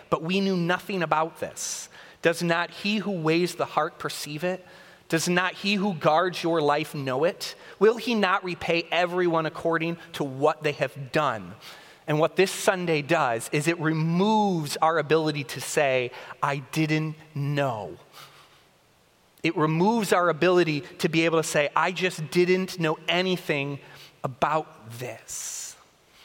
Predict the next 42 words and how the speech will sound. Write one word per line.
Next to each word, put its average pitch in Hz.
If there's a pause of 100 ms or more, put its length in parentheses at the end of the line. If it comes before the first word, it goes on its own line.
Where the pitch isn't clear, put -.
(280)
And 175
so 214
we 226
have 196
a -
kiosk 196
set 180
up 170
in 170
the 156
back 151
for -
you 185
to 185
learn 170
more 175 (240)
about 151
I 156
J 165
M 156
today. 120 (160)
And 151
we'll 196
have 202
other 202
kiosks 190
for -
all 202
of 175
our 165
partners. 156
We 165
try 190
to 175
highlight 190
a 180
partner 180
at 151
least 226
once 185
a 185
month 170